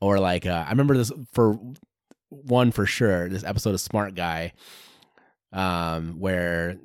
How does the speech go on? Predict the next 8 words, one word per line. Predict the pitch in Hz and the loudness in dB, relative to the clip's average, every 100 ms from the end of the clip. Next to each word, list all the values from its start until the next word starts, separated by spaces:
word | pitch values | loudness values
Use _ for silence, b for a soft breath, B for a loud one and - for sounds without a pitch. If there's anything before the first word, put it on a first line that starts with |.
| - | -10
T | 107 104 | -4 -2
J | 90 85 82 92 107 _ _ | -2 -4 -4 -6 -10 _ _
had, | - 98 | -6 -4
like, | 87 82 | -4 -6
three | - - 92 90 | -6 -4 -4 -2
different | 90 85 78 | -4 -6 -6
dates | 82 90 - - | -8 -8 -12 -12
to | - 90 82 85 | -6 -4 -2 -6